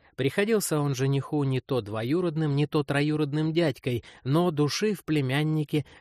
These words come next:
не чаял. В свои планы мы никого не посвящали, только я, сестра да Пал Палыч, который словно помолодел лет на десять, снова занимаясь любимой работой.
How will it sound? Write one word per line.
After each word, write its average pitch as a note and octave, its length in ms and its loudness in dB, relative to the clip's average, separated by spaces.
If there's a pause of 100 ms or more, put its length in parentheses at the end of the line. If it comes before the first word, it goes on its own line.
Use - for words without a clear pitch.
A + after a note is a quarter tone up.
не C3+ 200 -2
чаял. - 540 -8 (1000)
В - 80 -8
свои C#3 320 4
планы F3 400 2
мы E3 220 4
никого C#3+ 520 0
не E3+ 140 0
посвящали, A2 800 -4 (260)
только C3+ 420 2
я, C#3+ 420 0 (260)
сестра F3+ 560 -2
да C#3 160 -2
Пал G3 240 -2
Палыч, C3 520 -2 (220)
который F#3+ 420 2
словно F#3 520 2
помолодел E3+ 800 2
лет A#2 280 -2
на G#2+ 200 -6
десять, E3 400 0 (180)
снова G#3 500 0
занимаясь E3 600 0
любимой B2 400 -2
работой. A2+ 600 -6